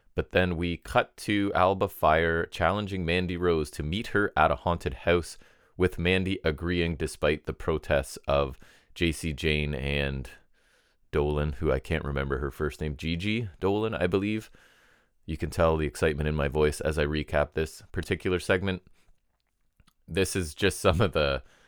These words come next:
the highs and lows of this show, man. We started with the high, and now we're sort of plumbing the depths, if you ask me. But I, I'm, I have a long history of not liking any of the cinematic, spooky, supernatural stuff, so this is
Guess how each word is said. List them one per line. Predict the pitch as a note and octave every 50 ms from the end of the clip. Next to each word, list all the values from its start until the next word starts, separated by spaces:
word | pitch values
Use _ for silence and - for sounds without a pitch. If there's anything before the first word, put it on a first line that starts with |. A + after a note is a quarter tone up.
| _ -
the | - D2+
highs | - F#2+ F2+ A2 A#2+ A2+
and | G2+ F2
lows | F2+ F#2+ G2 E2+ F2
of | D2+
this | F2 F2
show, | - - - D#2 D2 B1+
man. | C#2 C2+ C2+ C#2 C#2+
We | C#2+ C#2+
started | - - - F2 F2 F2 F2 D#2+
with | E2+ -
the | - C#2+
high, | D2+ D#2+ D#2+ F2 G2
and | F#2 D#2 C#2+
now | C#2+ D2+ D#2+ D#2
we're | D#2 D#2 D2
sort | - - F2+ D#2 D2
of | C#2 - - _ _ - - -
plumbing | - - F#2+ F2+ G2+ G2+ F#2+ E2
the | D#2
depths, | C2 B1 E2 D#2 D2 - - - - - -
if | - - -
you | C2+ B1+
ask | C2 C2 C2 - -
me. | - D2 D2 D2
But | D2 D2+ - -
I, | - D2 - - C#2+ - _ -
I'm, | - D#2 D#2 D2+ C#2+ - _ _ - - - - - - - - - - - _ _ _ _ _ _ _ _ _ _ _ _ _ _ -
I | F#2+
have | A#2 A2
a | G#2+
long | G2 F#2+ F#2 F#2 F2+
history | D#2 C#2+ F#2+ - - - G2 F#2
of | F2+ E2+ D2+
not | E2 D#2+ D#2 D#2 D#2+ -
liking | D2+ D2+ D#2 - - E2+ E2 E2 -
any | C#2+ D#2 D#2 D#2 D#2
of | - D2+ D2+ C#2
the | D2 D2+
cinematic, | - - E2+ D2 D2 C#2+ C#2+ C#2+ D2 D2+ D2+ -
spooky, | - - - - E2 D2+ C#2+ - D#2 D2+ D2 D2 D2 D2 D2 C#2+ C#2+ - - - - -
supernatural | - - - F2 - - D#2 D#2 D#2 D2+ E2+ - - A2 G#2 G2 G2
stuff, | - - - G2+ G2 G#2 - - - - -
so | - - E2 D2+ D2+ D#2 D2
this | C2 D#2 D2+ - -
is | D2+ C#2